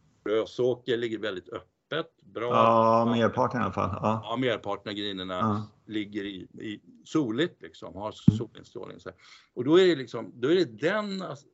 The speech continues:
Speaker 1: ska man, man ska as-, analysera hur var vintern, ska man tänka så här. Ja, och, och, och, ja, just det, ja, det var den här typen av vinter. Det kan ha varit isbildningar och grejer, och
Speaker 2: Mm.
Speaker 1: då är det det här
Speaker 2: Mm.
Speaker 1: man ska tänka på när man ska välja bana.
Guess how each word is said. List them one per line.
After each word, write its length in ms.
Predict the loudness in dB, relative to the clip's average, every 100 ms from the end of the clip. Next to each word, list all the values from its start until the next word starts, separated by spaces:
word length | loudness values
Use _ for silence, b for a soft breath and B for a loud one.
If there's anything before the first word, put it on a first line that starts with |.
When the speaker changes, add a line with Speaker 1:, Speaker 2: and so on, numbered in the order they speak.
| -20 -20 -14
Speaker 1:
ska 140 | -8
man, 180 | -4 -2
man 100 | -2
ska 140 | -2 -4
as-, 200 | -4 -8
analysera 580 | -8 -6 -6 -6 -4 -4 -8 _ _ _ _ _ _ -20 -14 -4
hur 220 | -2 -2
var 200 | -2 -4
vintern, 600 | -8 -10 -12 _ -18 -18 _
ska 140 | -18
man 140 | -14 -12
tänka 360 | -10 -12 -14
så 120 | -18 -20
här. 100 | -18 B -14 -16 -10
Ja, 260 | -10 -10 _ -10
och, 220 | -10 -8
och, 160 | -8
och, 200 | -8 -6
ja, 120 | -4 -4
just 180 | -4 -8
det, 60 |
ja, 60 | -10
det 60 | -6
var 80 | -6
den 80 |
här 100 | -6
typen 240 | -8 -10 -12
av 60 |
vinter. 280 | -14 -16 -18
Det 60 | -16
kan 140 | -12
ha 60 | -12
varit 180 | -10 -10
isbildningar 720 | -12 -10 -8 -8 -10 -10 -10
och 60 |
grejer, 300 | -10 -10 4
och 60 | 8
Speaker 2:
Mm. 140 | 8
Speaker 1:
då 60 | 8
är 240 | 2 -8
det 60 | -8
det 60 | -2
här 60 | 0
Speaker 2:
Mm. 120 | -2
Speaker 1:
man 100 | -6
ska 100 | -12
tänka 260 | -12 -12
på 140 | -16 -14
när 100 | -14
man 100 | -14
ska 120 | -14
välja 260 | -12 -10 -10
bana. 400 | -10 -10 -12